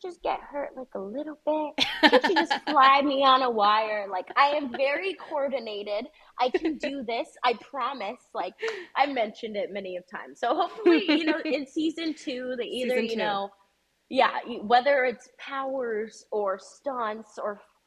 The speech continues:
Speaker 1: flying across the room after
Speaker 2: Yeah.
Speaker 1: getting hit with power, I don't care what it is. I'm so ready for it, you know?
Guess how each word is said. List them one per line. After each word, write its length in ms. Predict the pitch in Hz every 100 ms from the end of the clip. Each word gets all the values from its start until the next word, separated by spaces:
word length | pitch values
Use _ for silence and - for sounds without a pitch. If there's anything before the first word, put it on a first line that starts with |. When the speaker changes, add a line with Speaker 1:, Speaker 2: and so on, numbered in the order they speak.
| _ -
Speaker 1:
flying 480 | 285 285 269 269 269
across 400 | 262 285 240 233 -
the 80 | 240
room 320 | 226 233 233
after 140 | 208
Speaker 2:
Yeah. 60 | 196
Speaker 1:
getting 220 | 208 226
hit 120 | 220
with 100 | 202 -
power, 160 | 220 247
I 140 | 320
don't 160 | 381 -
care 220 | - 262
what 120 | 226
it 120 | 180
is. 140 | 151 139 _ _ -
I'm 120 | 233
so 340 | - 302 294
ready 260 | 262 247 247
for 200 | 202 160
it, 160 | 135 175
you 100 | 202
know? 240 | 202 233